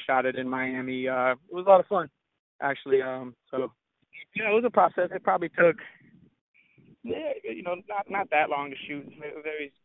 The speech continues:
simple video. It's a longer song. Song's like five, five and a half minutes or so. So that, that, that just took some time getting the right shots. But, uh, yeah, it was, it was, it was more fun than, than the process. Um, and, uh,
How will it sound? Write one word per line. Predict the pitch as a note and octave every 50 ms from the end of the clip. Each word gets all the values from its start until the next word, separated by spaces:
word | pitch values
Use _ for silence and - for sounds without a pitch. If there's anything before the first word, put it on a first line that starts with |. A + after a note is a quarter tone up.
| _ _ _
simple | E3 D#3 C#3+ D3+ C#3
video. | C3 C#3 D3 C#3+ C#3 C3+
It's | C3+ -
a | E3+
longer | D#3 E3+ E3+ E3 D3+ D3 - _ -
song. | D3+ D3+ C#3+ C#3+ C#3 C3 _ D3
Song's | C#3 C3+ C3 -
like | C#3 C3+ - _
five, | C#3 C#3 C3+ C3+ C3 - - - - - - - _ _ _ _ _ _ _ _ _ _ _ _ _ _
five | - C#3+ C#3+ D3+ C#3+ C#3
and | C#3 C#3
a |
half | C#3 C#3+ C#3 C3 C3+
minutes | C#3+ C#3+ C#3+ C#3 C3 B2+
or | C3 B2 -
so. | - C3+ C3 B2+ - _ _ _ _ _ _ _ _ _ _ _ -
So | C#3 C3+ C3
that, | C3 C3 C3+ C#3 - -
that, | C3+ - - _
that | - C#3 C3 B2 _ _
just | D3 - _
took | - C3+
some | - D3+ -
time | - C#3+ C3+ C3+ B2
getting | C3+ C3 B2+
the | C3 B2+
right | B2+ B2+ B2+ A#2+ - - -
shots. | B2+ B2 B2 B2 - _ _
But, | - B2+ B2 B2 B2
uh, | B2 B2 B2 B2 B2 _ - - _ _ _ _ -
yeah, | G3+ F#3+ F3
it | F3+
was, | F3+ F#3 F#3+ F#3+
it | F#3
was, | F#3 F3+ F3
it | - -
was | F3 F3
more | F3 E3 D3 -
fun | - D3+ D3+ D3
than, | C#3+ C#3 C#3 C3+ C#3 _
than | - C#3 C3+
the | C3
process. | - D3+ C#3+ C#3 C3 - C3+ C3 C3 - -
Um, | C3 C3 C3 C3+ - _ _ _ _ _ _ _ _ _ _ _ -
and, | - C3 C3 B2+
uh, | C3 B2+ B2+ B2+